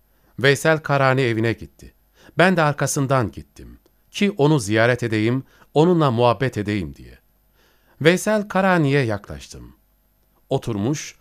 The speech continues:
Allah'a tesbih ediyordu. Kendi kendime zikrini bölmeyeyim, tesbihini bitirsin,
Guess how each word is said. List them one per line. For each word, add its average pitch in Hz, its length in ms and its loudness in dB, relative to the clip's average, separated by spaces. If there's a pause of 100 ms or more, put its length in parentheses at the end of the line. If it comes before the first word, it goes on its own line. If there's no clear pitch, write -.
(260)
Allah'a 143 380 4
tesbih 123 380 -6
ediyordu. 67 520 -14 (580)
Kendi 202 320 2
kendime 156 420 2
zikrini 123 520 -2
bölmeyeyim, 113 640 0 (320)
tesbihini 139 520 0
bitirsin, 127 640 -4